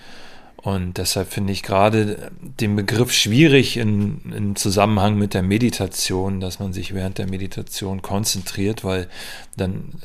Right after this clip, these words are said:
äh, erreicht man ja letztendlich einen gegenteiligen Effekt, weil man ja mit den Gedanken sich konzentriert. Und in der Meditation geht's halt hauptsächlich darum,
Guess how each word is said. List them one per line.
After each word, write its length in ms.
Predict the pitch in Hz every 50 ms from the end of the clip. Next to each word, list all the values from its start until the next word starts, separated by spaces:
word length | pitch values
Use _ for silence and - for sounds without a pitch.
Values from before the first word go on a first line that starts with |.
| -
äh, 560 | - - - - - - - - - - -
erreicht 360 | - 135 101 107 117 - - -
man 100 | 104 101
ja 80 | 98
letztendlich 640 | 90 95 101 - - 104 98 90 - 104 87 85 -
einen 280 | - 104 95 98 95 92
gegenteiligen 640 | 104 107 110 110 104 98 - 101 98 92 98 95
Effekt, 500 | 98 92 90 - - 120 127 - - -
weil 120 | 101 95 95
man 220 | 98 95 92 92
ja 220 | 98 95 95 - - - - - -
mit 240 | 107 104 101 -
den 260 | - 95 90 90 90 - - - - - - - -
Gedanken 720 | - 104 90 - 95 90 107 110 - - 98 90 87 82 - - - - - - - - -
sich 240 | - - 101 87 -
konzentriert. 720 | - 95 92 87 92 90 82 - - 104 104 107 110 - -
Und 180 | 95 90 92
in 80 | 98 107
der 80 | 98 95
Meditation 640 | 98 104 107 104 - 107 92 - - 104 101 98 98
geht's 200 | 98 95 - -
halt 180 | 98 90 -
hauptsächlich 440 | 95 95 - - - 92 85 90 -
darum, 420 | - 98 92 92 98 95 92 90